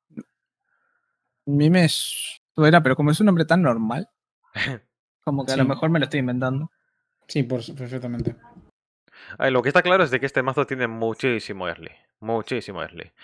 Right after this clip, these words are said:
Speaker 2: Y aquí vemos a Burn, que supongo que será su primer rival.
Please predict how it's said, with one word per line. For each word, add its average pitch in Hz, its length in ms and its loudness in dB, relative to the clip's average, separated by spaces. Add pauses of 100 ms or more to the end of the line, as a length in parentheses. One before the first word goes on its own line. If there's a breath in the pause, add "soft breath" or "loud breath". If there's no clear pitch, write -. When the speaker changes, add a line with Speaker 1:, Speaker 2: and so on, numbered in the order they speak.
(300 loud breath)
Speaker 2:
Y - 80 -4
aquí 147 160 0
vemos 185 320 0
a 180 180 2
Burn, 117 480 2
que - 180 -6
supongo 117 260 -2
que 123 60 0
será 131 200 0
su 120 160 -8
primer 101 300 -6
rival. 110 360 0